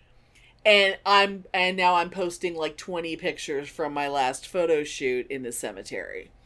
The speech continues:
And, and so people are get, will get annoyed, and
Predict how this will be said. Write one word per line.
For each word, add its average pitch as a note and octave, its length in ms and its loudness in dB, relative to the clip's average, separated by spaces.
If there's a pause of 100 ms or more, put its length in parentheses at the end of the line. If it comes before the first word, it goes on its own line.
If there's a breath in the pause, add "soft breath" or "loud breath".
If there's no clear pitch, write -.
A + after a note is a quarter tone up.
(680 soft breath)
And, C#4+ 280 4
and D4+ 220 4
so E4+ 220 -2
people F#4 540 0
are C#4 140 0
get, B3+ 260 0 (120)
will B3+ 220 -2
get G#3 440 4
annoyed, F#3+ 960 0 (1400)
and A3 500 6